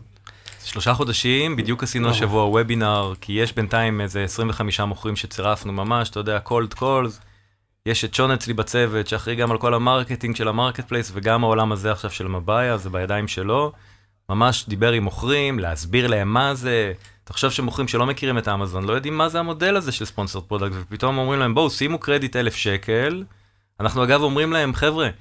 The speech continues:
Speaker 1: זה שקניתם אצלנו קרדיט, זה לא אומר שלא תקבלו אותו בחזרה אם אתם רוצים.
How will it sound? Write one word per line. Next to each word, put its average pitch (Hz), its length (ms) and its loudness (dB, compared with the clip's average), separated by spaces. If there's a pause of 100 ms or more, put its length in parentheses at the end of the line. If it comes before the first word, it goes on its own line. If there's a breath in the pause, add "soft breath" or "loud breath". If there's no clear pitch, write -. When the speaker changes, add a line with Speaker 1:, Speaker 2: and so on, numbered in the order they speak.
(260 soft breath)
Speaker 1:
זה 127 100 0
שקניתם 127 480 0
אצלנו 101 320 -2
קרדיט, 147 540 0
זה 104 120 -2
לא 107 60 2
אומר 120 220 0
שלא 120 380 0
תקבלו 120 240 -2
אותו 123 120 0
בחזרה 117 360 0
אם 117 60 0
אתם 123 120 -4
רוצים. 127 380 -2